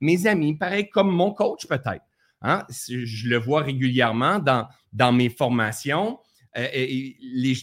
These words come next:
plus les gens passent du temps avec moi, mais plus qu'ils se mettent à voir la vision de la pleine conscience intégrative, à percevoir les mécanismes humains, à lire l'esprit, à s'observer sans jugement, à développer une maîtrise. Pourquoi ?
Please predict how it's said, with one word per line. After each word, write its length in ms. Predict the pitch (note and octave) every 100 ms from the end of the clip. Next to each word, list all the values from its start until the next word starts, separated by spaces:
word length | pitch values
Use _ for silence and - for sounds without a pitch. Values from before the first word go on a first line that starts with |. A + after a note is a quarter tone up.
| - _ _
plus 280 | - F#3 G3+
les 140 | E3+
gens 220 | D#3 E3+
passent 420 | E3+ F3 D#3+ C3+
du 200 | A#2 A#2+
temps 180 | G#2+ E3
avec 220 | D3 C3
moi, 260 | B2+ D3 A3
mais 160 | G3+ C3+
plus 480 | - - F3+ A#3+
qu'ils 160 | G#3+ D3
se 140 | D3
mettent 180 | E3+ G3
à 140 | D3+ C3
voir 440 | B2+ E3 A#3+ A#3
la 240 | C#3 B2+
vision 460 | A2+ A#2+ B2+ C3+ C#3
de 60 | B2+
la 80 |
pleine 240 | A2+ A#2+ A#2
conscience 520 | A2 G#2 - B2 D3
intégrative, 840 | A#2 A#2 G#2+ G2+ G2 D3+ G3+ F#3 - _ - _
à 100 | A2+
percevoir 880 | A2+ E3 - - D#3+ B2+ C#3 E3 D#3+
les 160 | C3+ C3+
mécanismes 800 | C3+ D3+ D3 D3 C#3 C#3+ - C#3
humains, 380 | A#2 A#2+ F3+ F#3
à 100 | B2
lire 320 | B2+ D#3 C#3+
l'esprit, 540 | C3 - - F#3 B3+ _ _ _
à 100 | B2
s'observer 1040 | C3 - D#3+ - - E3+ C#3 A#2 C3 E3+ G#3
sans 280 | - C#3+
jugement, 540 | C3 C#3 C3 B2 C3+ G3+
à 40 |
développer 340 | D#3 C3 C3 D3
une 120 | C#3
maîtrise. 420 | B2+ B2 G3 G#3
Pourquoi ? 420 | - - A3+ D4+